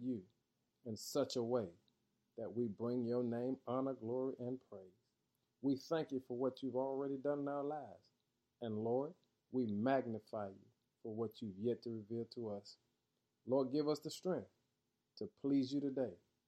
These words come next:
and we will tell you thank you, for you have truly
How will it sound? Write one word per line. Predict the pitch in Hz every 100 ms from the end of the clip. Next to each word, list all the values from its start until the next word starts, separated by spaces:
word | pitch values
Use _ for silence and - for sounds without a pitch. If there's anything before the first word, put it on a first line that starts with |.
| _ _ _ _
and | 110 101 95
we | 131
will | 135 139 147
tell | 143 151
you | 147 147 - -
thank | 143 -
you, | 92 - _ _ _ _ _ _ _ _ _ _
for | 113 98
you | 123 160
have | 113 101 -
truly | 185 143 92